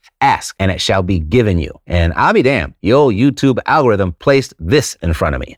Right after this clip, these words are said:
The Secret to Becoming Truly Rich with Rabbi Manis Friedman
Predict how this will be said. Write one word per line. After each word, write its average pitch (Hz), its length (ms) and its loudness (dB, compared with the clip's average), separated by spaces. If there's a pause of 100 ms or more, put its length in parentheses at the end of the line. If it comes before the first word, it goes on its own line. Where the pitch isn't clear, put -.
(140)
The - 100 2
Secret - 560 0
to 104 120 -2
Becoming 95 600 0
Truly 147 460 2
Rich - 480 -4
with 85 160 -2
Rabbi 98 440 0 (300)
Manis 107 360 0
Friedman 90 500 -2